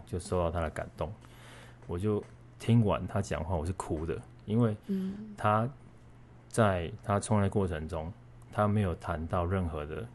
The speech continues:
Speaker 1: 钱，他希望人家喜欢的是他这个东西的价值，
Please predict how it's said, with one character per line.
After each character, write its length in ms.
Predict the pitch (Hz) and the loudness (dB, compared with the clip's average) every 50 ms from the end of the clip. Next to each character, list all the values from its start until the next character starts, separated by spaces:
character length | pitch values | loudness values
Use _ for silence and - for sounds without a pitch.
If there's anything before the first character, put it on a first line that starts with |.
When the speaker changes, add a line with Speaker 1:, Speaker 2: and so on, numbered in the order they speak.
| - - | -16 -14
Speaker 1:
钱， 260 | - - - - - - 110 - - - - - - - - - - - - - - - - - | -12 -10 -8 -8 -8 -8 -10 -14 -16 -20 -20 -20 -20 -20 -20 -20 -20 -20 -20 -20 -20 -20 -12 -4
他 120 | - 113 113 | 0 0 0
希 160 | - - 120 | 2 2 2
望 100 | 110 107 | 2 2
人 100 | 98 90 | 2 2
家 120 | 92 98 | 0 0
喜 180 | 95 - - 73 | -2 -2 -4 -6
欢 200 | 78 - - 90 | -6 -6 -4 -4
的 100 | 87 82 | -4 -4
是 160 | 78 - 98 87 | -4 -4 -6 -6
他 340 | 82 - - 87 82 82 80 - | -6 -4 -4 -2 -2 -2 -4 -6
这 140 | - 101 90 | -6 -6 -4
个 160 | - 85 78 - - | -4 -4 -6 -4 -4
东 180 | 87 80 80 | -4 -4 -4
西 220 | 80 - - 82 80 | -6 -6 -8 -8 -6
的 180 | 78 78 76 - - - | -6 -6 -8 -8 -8 -4
价 180 | - 95 78 | -2 -2 -2
值， 180 | 76 - - | -2 -6 -10